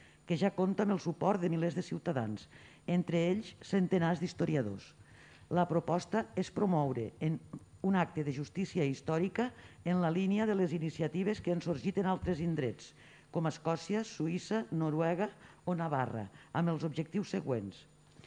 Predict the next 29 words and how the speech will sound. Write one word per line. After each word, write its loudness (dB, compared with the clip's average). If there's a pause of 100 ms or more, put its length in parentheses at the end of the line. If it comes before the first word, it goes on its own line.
(440)
Recuperar 4
la 6
memòria 4
d'aquelles 4
dones 4
innocents 2
sense 0
prejudicis 0
ni 2
falsedats. -2 (560)
Promoure'n 6
la 8
reparació 2 (160)
i 4
digni-, 2
i 4
dignificar-les 2
per 0
mitjà 0 (360)
d'actes 0
de 2
desgreuge 2
per -2
tot -2
el 0
territori, 0 (120)
a -2
nivell 2
municipal 0